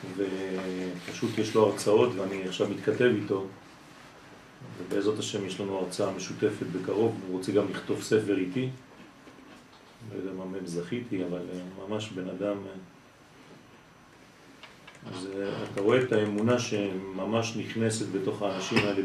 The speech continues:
בצורה הרבה יותר חזקה מאנשים פשוטים שלא מבינים מה קורה אפילו. אז זה העניין של המלכויות.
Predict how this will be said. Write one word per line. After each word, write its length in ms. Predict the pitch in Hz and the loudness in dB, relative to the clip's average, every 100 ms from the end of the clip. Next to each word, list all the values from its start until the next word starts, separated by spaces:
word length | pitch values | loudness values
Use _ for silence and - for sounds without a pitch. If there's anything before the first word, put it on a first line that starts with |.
| 95 | -2
בצורה 420 | - 104 104 107 | -2 4 6 6
הרבה 640 | 107 98 92 87 87 - | 6 0 -2 -4 4 10
יותר 260 | 127 - 113 | 10 8 2
חזקה 420 | 110 95 101 110 98 | 2 0 0 0 -2
מאנשים 340 | 95 92 - 92 | -4 -6 -6 -4
פשוטים 340 | - 110 104 | -6 -4 -4
שלא 200 | - 95 | -2 -2
מבינים 360 | 95 92 101 98 | -2 -2 -2 -2
מה 60 | 92 | -2
קורה 160 | 95 92 92 | 0 0 0
אפילו. 140 | - - - - - - - - - - - - - - - - - - - - - | -4 -10 -12 -18 -20 -20 -20 -20 -20 -18 -16 -18 -20 -20 -18 -20 -20 -20 -20 -20 -4
אז 120 | 104 92 | -2 10
זה 220 | 147 151 | 12 12
העניין 380 | 139 135 143 135 | 10 10 8 8
של 240 | - 120 113 | 6 4 6
המלכויות. 1160 | 113 110 110 107 104 101 104 104 - 95 85 | 6 6 6 6 4 2 2 0 2 0 0